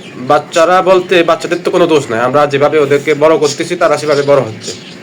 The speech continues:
আসলে আমাদের যারা গার্জিয়ান, অভিভাবক আছে, তারাই সেভাবে গড়ে তুলতেছি আমরা।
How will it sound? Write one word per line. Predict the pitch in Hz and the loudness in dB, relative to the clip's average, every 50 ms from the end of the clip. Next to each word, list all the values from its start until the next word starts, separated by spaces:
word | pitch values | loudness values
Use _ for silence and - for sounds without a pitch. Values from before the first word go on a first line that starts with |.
| - - - | -18 -12 -12
আসলে | 123 - - 147 165 160 151 143 - - - - - - - | -10 -8 -4 -2 -2 -2 -2 -4 -6 -14 -20 -20 -20 -8 -4
আমাদের | 120 131 143 156 156 160 165 165 156 147 143 | -2 -2 -2 0 0 2 2 2 2 0 0
যারা | 135 143 143 143 143 143 139 139 139 139 131 117 | 0 2 2 4 4 4 4 4 2 2 2 2
গার্জিয়ান, | 135 131 131 127 123 127 147 151 143 147 | 2 2 2 0 -2 0 0 0 2 2
অভিভাবক | 147 139 131 135 143 147 156 156 160 151 | 0 2 2 2 4 4 4 4 4 2
আছে, | 151 139 135 139 | 0 0 0 0
তারাই | 131 143 139 156 165 165 | 0 2 2 2 0 0
সেভাবে | - 175 175 151 156 | 0 0 0 0 2
গড়ে | 147 139 135 139 | 2 2 0 2
তুলতেছি | 135 147 131 135 131 - 135 | -2 -4 -4 -4 -4 -2 -2
আমরা। | 117 113 110 98 | -4 -2 -4 -8